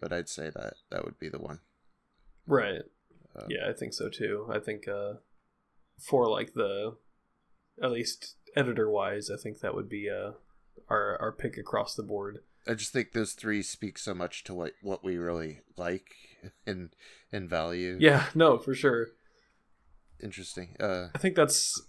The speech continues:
Speaker 2: I mean, that's the great thing about, like, being able to curate our own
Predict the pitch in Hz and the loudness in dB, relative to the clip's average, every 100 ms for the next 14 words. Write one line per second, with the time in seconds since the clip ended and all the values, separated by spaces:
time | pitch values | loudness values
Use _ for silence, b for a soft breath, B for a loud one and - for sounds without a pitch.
0 | - 151 156 156 - 160 175 160 143 127 | -2 2 2 2 0 6 6 8 6 6
1 | 117 113 117 113 - 117 113 113 110 117 | 4 2 0 -4 -4 -2 -2 -2 -2 -2
2 | 117 - 113 104 104 104 - 135 - 123 | -4 -4 -2 -2 -4 -10 -12 -18 -2 0
3 | 117 110 110 110 107 107 107 107 | 2 2 2 0 0 -2 -8 -14